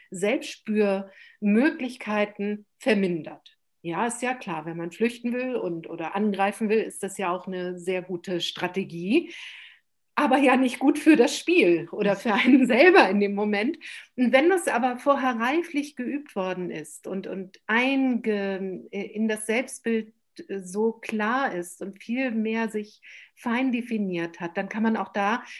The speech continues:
in solchen Situationen noch leichter zurückgreifen. Das war noch, was da zusätzlich in mich, also,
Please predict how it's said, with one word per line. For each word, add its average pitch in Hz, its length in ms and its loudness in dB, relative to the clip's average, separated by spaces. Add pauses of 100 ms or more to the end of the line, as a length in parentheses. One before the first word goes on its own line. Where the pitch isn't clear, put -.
in 233 160 6
solchen 294 500 4
Situationen 175 640 -6
noch 196 180 -10
leichter 180 400 -6
zurückgreifen. 160 840 -6
Das - 420 -14
war 170 200 -4
noch, 180 300 -8
was 180 300 -10
da 170 200 -6
zusätzlich 185 640 -4
in 175 180 -8
mich, 170 300 -12 (500)
also, 165 400 -6